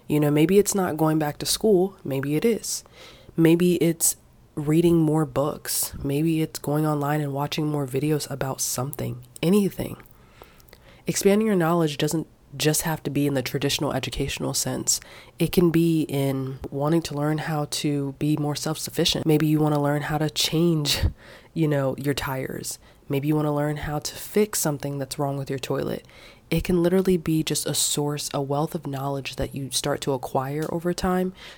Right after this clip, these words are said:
just because you're so interested and invested in wanting to do more with yourself, to be more. Because when you start investing in your personal growth, you start realizing, "I care more about my,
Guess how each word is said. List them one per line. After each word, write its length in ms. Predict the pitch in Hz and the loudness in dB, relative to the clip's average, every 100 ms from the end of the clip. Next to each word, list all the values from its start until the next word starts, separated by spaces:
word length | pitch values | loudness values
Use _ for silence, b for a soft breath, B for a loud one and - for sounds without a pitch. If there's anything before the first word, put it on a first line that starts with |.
| B | B
just 300 | - 165 - | 0 0 0
because 480 | 175 - 165 147 - | -4 -4 -4 -6 -6
you're 140 | 147 | -6
so 600 | 131 - - 147 147 147 - | -4 -4 -2 -2 -2 -4 -6
interested 480 | 151 151 151 - 139 | -8 -6 -6 -4 -4
and 100 | 135 | -4
invested 800 | 135 127 127 131 - 185 185 190 B B B | -4 -4 -2 -2 0 2 0 -2 B B B
in 180 | 170 156 | 0 2
wanting 280 | 156 156 156 | 2 0 -2
to 100 | 151 | -6
do 180 | 139 139 | -6 -4
more 580 | 135 135 147 143 131 127 B B B - | -2 0 0 0 -4 -10 B B B -6
with 180 | 147 - | -4 -4
yourself, 420 | 131 - 127 123 | -4 -2 -4 -4
to 120 | - | -6
be 260 | 135 170 175 | -2 2 2
more. 440 | 151 147 - 156 - B B B B - - - - _ - | 0 -4 -8 -12 -18 B B B B -20 -20 -20 -20 _ -2
Because 240 | 190 185 175 | 2 4 4
when 120 | 190 | 2
you 60 | |
start 220 | 190 220 226 | 2 0 0
investing 380 | 196 180 190 | 0 0 0
in 100 | 170 | 0
your 80 | 160 | 0
personal 400 | 156 156 - 139 | -2 -6 -4 -6
growth, 500 | 127 160 160 143 - - B B | -2 0 2 0 -6 -18 B B
you 100 | 170 | 0
start 340 | - - 180 147 | 0 2 2 0
realizing, 760 | 160 165 156 151 147 143 139 - | 0 0 0 0 -2 -6 -8 -8
"I 100 | - | -6
care 420 | 147 - 190 190 175 | -2 0 2 2 2
more 540 | 156 151 147 135 135 - - b b b b | 2 0 -2 -6 -12 -20 -20 b b b b
about 380 | 156 135 151 147 | -6 -2 -2 -2
my, 160 | 175 | -2